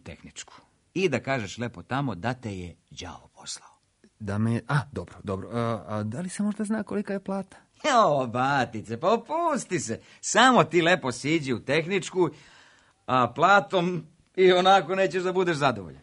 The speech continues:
Speaker 2: A kolika je?
Speaker 1: Pa ne znam tačno, bre. Šta, pa nisam ja. Ajde, polako, opusti se samo, nemoj se uzbuđuješ ti ništa.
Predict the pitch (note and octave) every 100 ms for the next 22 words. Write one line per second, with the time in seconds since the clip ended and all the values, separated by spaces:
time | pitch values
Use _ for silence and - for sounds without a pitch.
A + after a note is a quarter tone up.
0 | _ - F#2+ - G2+ A2 A2+ E3+ F2+ E2+
1 | _ _ _ _ _ _ _ _ _ _
2 | _ - A2+ B2+ C#3 - D2+ - D#2+ -
3 | - _ _ - - B2 F#2+ G#2+ G#2+ D#3
4 | F3+ F#3+ F#3 B2+ G2 A2+ _ _ _ _
5 | - - _ _ - D3+ - - F2 F#2
6 | - F2+ C#3+ D#3 D3+ B2 G#2+ A#2+ A2+ C#3
7 | C3 - F2 E2 B1 - C#2 -